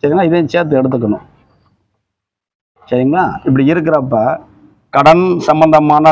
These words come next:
ட்ரபிள்களை வந்து இயங்குகின்ற நட்சத்திரமா இருக்கிற உத்திரட்டாதிங்கிற சனி பகவான் இங்க இருக்காரு. அப்படின்னா ஜாதகரால் அட்சய லக்னத்திற்கு ஆறு,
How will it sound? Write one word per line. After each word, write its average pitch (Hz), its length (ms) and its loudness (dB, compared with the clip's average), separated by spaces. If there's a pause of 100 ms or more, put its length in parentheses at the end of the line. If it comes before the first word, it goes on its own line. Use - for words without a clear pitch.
(100)
ட்ரபிள்களை 143 480 0
வந்து 127 540 0 (200)
இயங்குகின்ற 170 480 2
நட்சத்திரமா 147 600 0
இருக்கிற 139 400 0
உத்திரட்டாதிங்கிற 139 600 -2
சனி 131 260 -2
பகவான் 131 140 0
இங்க 135 160 0
இருக்காரு. 110 280 0
அப்படின்னா 131 400 0
ஜாதகரால் 156 880 6 (240)
அட்சய 160 300 -2
லக்னத்திற்கு 151 520 -2
ஆறு, 135 380 4